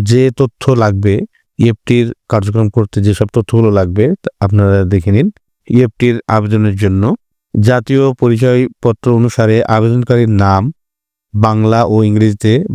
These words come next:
বাবার নাম বাংলা ও ইংরেজিতে, মাতার নাম বাংলা ও ইংরেজিতে, জন্ম তারিখ, জাতীয় পরিচয়পত্র নম্বর, মোবাইল নম্বর, পদ ও পদবি, বেতন কোড, ছবি,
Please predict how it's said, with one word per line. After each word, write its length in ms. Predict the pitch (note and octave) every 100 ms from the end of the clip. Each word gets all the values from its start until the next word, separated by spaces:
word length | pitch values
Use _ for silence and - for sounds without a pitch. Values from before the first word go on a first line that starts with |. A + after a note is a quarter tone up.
| G#2
বাবার 280 | A2 A#2 A2+ A2
নাম 120 | A2+ G2+
বাংলা 280 | G2 F#2+ G2+ G2+
ও 20 | G2
ইংরেজিতে, 340 | G2 G2+ G2+ A2 G2+
মাতার 280 | A2 - A2+ A2+
নাম 140 | A#2 A2
বাংলা 300 | G2 G2 G2+ E2
ও 20 | G2+
ইংরেজিতে, 440 | G2+ G#2 G#2 G#2+ A#2 C#3+ _ _ _ A2+
জন্ম 340 | A2+ B2 B2+ B2+
তারিখ, 300 | B2+ B2+ B2+ _ _ _
জাতীয় 440 | G#2 G#2+ A2 A#2+ A#2+ A#2
পরিচয়পত্র 480 | A#2+ A#2+ A#2+ A#2 A#2 A#2+
নম্বর, 300 | A#2 A#2 A#2+ - G#2
মোবাইল 280 | G#2 G#2 A#2 A#2
নম্বর, 260 | A2+ A2+ A2+ -
পদ 240 | G#2 G#2 B2+ -
ও 60 | G2+ F#2+
পদবি, 420 | G2+ G#2+ A2 A#2+ - _ _ _ _
বেতন 340 | G#2 B2 C3+ B2+ C3
কোড, 160 | C3 A#2+ -
ছবি, 300 | A#2 A2+